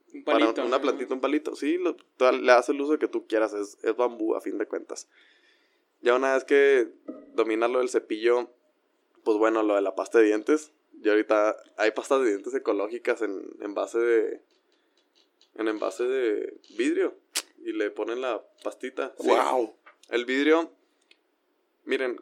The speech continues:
Speaker 2: si el, ustedes piensan de que, "Ay, no manches, pues de todos modos es basura". Bueno, si el vidrio llega al mar, se va a hundir, se va a meter ahí en la arena, y el vidrio, ¿qué es? Pues arena, ¿no? Entonces ahí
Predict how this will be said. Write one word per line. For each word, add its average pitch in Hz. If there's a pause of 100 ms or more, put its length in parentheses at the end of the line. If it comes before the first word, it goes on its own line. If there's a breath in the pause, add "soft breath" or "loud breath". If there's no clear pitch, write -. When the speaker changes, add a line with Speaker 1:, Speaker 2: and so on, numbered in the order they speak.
(220)
Speaker 2:
si 135
el, 127
ustedes 139
piensan 143
de 143
que, 117
"Ay, 127
no 147
manches, 151
pues 127
de -
todos 117
modos 139
es 143
basura". 147 (340)
Bueno, 117
si 110
el 101
vidrio 131
llega 175
al 175
mar, 170 (680)
se 117
va 110
a -
hundir, 123 (280)
se -
va 107
a -
meter 117
ahí 120
en 120
la 117
arena, 139
y 110
el 104
vidrio, 104
¿qué 107
es? 127
Pues -
arena, 98
¿no? -
Entonces 110
ahí 98